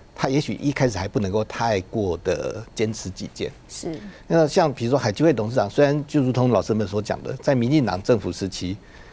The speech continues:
Speaker 1: 因为所有的决策其实都是操作在行政部门，所以海基会董事长他其实最重要的工作就是每年固定跟台商吃几次饭。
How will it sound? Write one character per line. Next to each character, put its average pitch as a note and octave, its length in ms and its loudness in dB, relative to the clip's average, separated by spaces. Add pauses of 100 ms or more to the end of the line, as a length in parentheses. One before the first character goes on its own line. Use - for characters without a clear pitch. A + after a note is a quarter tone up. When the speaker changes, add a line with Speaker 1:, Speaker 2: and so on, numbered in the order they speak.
(120)
Speaker 1:
因 E3+ 120 6
为 F3+ 160 4 (140)
所 - 560 4
有 C#3+ 180 6
的 G2+ 160 0
决 G2+ 300 -2
策 B2 200 2
其 - 220 -4
实 A#2 100 -2
都 B2 140 2
是 A2 60 -2
操 A#2 180 0
作 A2 80 -4
在 A2 100 0
行 F#2+ 200 -4
政 G2 140 -4
部 F#2+ 120 -8 (100)
门， A2+ 100 -10 (500)
所 - 120 4
以 F#3 40 4
海 C3 180 0
基 F#3+ 160 0
会 G3 140 8
董 - 180 -2
事 D3+ 160 2
长 - 220 -2 (680)
他 F#3 140 2
其 D3+ 140 2
实 C#3+ 40 0
最 F3 140 6
重 F3+ 140 4
要 C#3 60 6
的 C3 60 4
工 C3+ 160 4
作 C3+ 120 4
就 B2+ 120 0
是 B2+ 80 2
每 G#2+ 200 2
年 G2+ 200 0
固 C3 160 -2
定 A#2+ 280 2
跟 A#2 160 0
台 F#2+ 160 -2
商 G2+ 180 -2
吃 - 160 -6
几 - 160 -8
次 - 180 -8
饭。 - 240 0